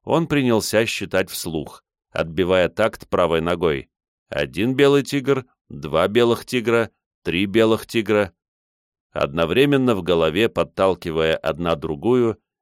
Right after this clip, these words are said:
бежали беззвучные мысли. Все они были связаны с миллионом. Миллион Косте очень нужен.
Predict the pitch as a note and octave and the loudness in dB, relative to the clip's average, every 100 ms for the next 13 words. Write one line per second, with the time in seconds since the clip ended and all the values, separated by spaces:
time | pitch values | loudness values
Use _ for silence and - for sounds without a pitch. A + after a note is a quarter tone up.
0 | _ A2 F2+ A2 B2+ A2 G#2 E2+ E2+ G2 | _ -4 0 2 0 0 -2 -4 -4 -6
1 | - F2 F2+ F2+ D#2+ - C#2 - _ _ | -4 -4 -2 -2 -6 -6 -8 -10 _ _
2 | _ _ _ _ - - G2 C#3 D3+ D3 | _ _ _ _ -12 -4 2 4 4 2
3 | G2 F#2 G#2+ - D#2 D2+ E2 F2 - F#2 | 0 0 0 0 0 0 -2 -6 -6 -4
4 | F#2+ G2+ D#2+ C#2+ C2+ C2 _ _ _ _ | 2 2 2 -2 -10 -14 _ _ _ _
5 | _ _ _ D#2+ F#2+ G2+ G#2+ G#2+ G#2+ G#2+ | _ _ _ -2 0 4 4 4 2 2
6 | G2+ - G#2 G2+ - F#2+ G#2 F#2+ C#2+ C2+ | 2 2 4 4 0 -4 -2 -2 -4 -10